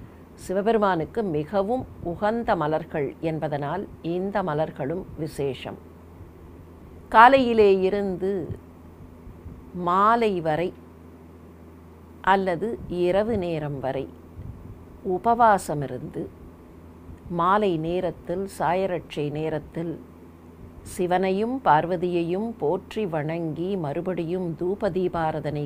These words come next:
காட்டி அதற்கு பின்னர் உணவருந்தலாம். ஒரு பொழுது உபவாசம் என்பது இதுவாகும். நாளெல்லாம் உபவாசம் இருந்துவிட்டு ஒரு பொழுது உண்பது. ஆனால் இதைவிட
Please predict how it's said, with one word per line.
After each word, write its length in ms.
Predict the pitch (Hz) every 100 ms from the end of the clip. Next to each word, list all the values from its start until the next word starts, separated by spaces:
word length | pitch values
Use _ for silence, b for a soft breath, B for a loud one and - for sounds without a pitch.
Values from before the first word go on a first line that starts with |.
| 143
காட்டி 460 | 151 147 - 175 165 - - B B B B -
அதற்கு 440 | 131 160 190 - 190
பின்னர் 460 | - 190 190 226 - -
உணவருந்தலாம். 840 | 151 151 147 151 160 135 131 165 - - - - - - - - - -
ஒரு 240 | 220 254 277
பொழுது 340 | 269 269 269 240
உபவாசம் 680 | 190 190 185 156 - 165 147 - - -
என்பது 420 | 208 175 170 226 262 -
இதுவாகும். 640 | 180 170 156 131 120 165 - - - - - - - - - -
நாளெல்லாம் 720 | 180 196 214 208 214 233 254 180 - - -
உபவாசம் 600 | 180 196 190 170 180 160
இருந்துவிட்டு 560 | 175 185 175 165 - 269 233
ஒரு 260 | 185 208 233
பொழுது 460 | 226 190 196 202 302 - 156
உண்பது. 520 | 165 151 120 113 147 - - B B B B - - - - - - - - -
ஆனால் 320 | 233 254 240
இதைவிட 440 | 220 226 311 311